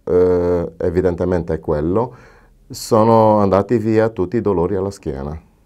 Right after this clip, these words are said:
Non ho avuto nessun tipo di dolore. Ho sempre avuto una persona, eh, a fianco che nel caso in cui io avessi avuto, mm, qualche problema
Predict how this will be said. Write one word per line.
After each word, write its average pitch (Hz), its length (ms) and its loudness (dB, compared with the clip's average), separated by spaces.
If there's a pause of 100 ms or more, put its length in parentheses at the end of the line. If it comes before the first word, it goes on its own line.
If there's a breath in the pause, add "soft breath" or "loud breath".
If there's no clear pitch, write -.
(440)
Non 98 360 0
ho 92 200 -2
avuto 82 400 -10
nessun 80 300 -8
tipo 82 240 -10
di 78 120 -10
dolore. 76 580 -6
Ho 113 120 2
sempre 110 340 2
avuto 104 440 2
una 82 160 -2
persona, 90 600 -4 (340 loud breath)
eh, 80 320 0
a 82 120 -6
fianco 95 640 -2 (400)
che 85 300 0
nel 78 200 -10
caso 82 280 -2
in 82 80 -6
cui 82 220 -4
io 78 100 -4
avessi 78 240 -10
avuto, 73 360 -8
mm, 69 420 -10 (140)
qualche 73 240 -6
problema 80 540 -2